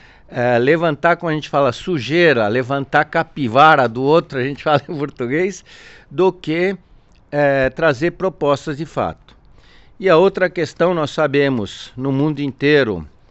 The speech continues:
e na Suíça também, nem sempre se pode cumprir o que se promete, mas muitas vezes se promete demais no Brasil e não se é cobrado como se deveria ser cobrado. Então,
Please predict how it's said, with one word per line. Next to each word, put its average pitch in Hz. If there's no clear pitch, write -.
e 123
na 127
Suíça 127
também, 117
nem 180
sempre 190
se -
pode 165
cumprir 180
o 190
que -
se -
promete, 143
mas 170
muitas 160
vezes 127
se -
promete 170
demais 139
no 131
Brasil 131
e 156
não 180
se -
é 202
cobrado 165
como 160
se 156
deveria 143
ser 151
cobrado. 120
Então, 139